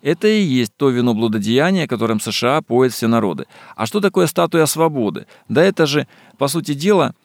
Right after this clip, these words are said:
реинкарнация образа Гекаты, богини тьмы греческой. Если вы погуглите в любом поисковике «Геката, богиня тьмы», вы увидите, вы не найдете десять отличий. Она тоже стоит с факелом и с семью рогами.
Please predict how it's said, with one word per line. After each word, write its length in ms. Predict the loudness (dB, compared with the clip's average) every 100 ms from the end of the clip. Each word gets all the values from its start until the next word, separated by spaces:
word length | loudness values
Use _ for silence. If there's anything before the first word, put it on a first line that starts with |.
| _
реинкарнация 1000 | -2 0 2 0 0 0 -2 0 0 0 _ _ -4
образа 600 | 0 2 2 2 -2 -4 _ -14
Гекаты, 640 | -6 -4 0 0 0 -6 -8
богини 480 | -2 -2 0 0 0
тьмы 420 | 0 2 2 0 -8 _ -14
греческой. 720 | -4 0 0 -2 -6 -8 -8 -6
Если 240 | -6 -2
вы 140 | -2 0
погуглите 580 | 0 2 2 2 0 0
в 40 |
любом 260 | 0 0 2
поисковике 720 | 0 0 -4 -4 -2 -4 -4 -12 _ -16
«Геката, 560 | -6 -6 0 0 0 0
богиня 420 | -2 -2 -2 -2
тьмы», 280 | 0 0 2
вы 120 | 0
увидите, 540 | 0 2 2 0 -2
вы 120 | 0 2
не 100 | 2
найдете 380 | 2 0 0
десять 340 | 0 -2 -2 -4
отличий. 600 | -4 -2 -4 -4 -8 -6
Она 180 | -4 -2
тоже 280 | -2 -2 -2
стоит 260 | -4 -4
с 40 | -2
факелом 480 | -2 -2 -2 -2 -2
и 40 |
с 60 | -4
семью 300 | 0 2 2
рогами. 500 | 2 2 0 -2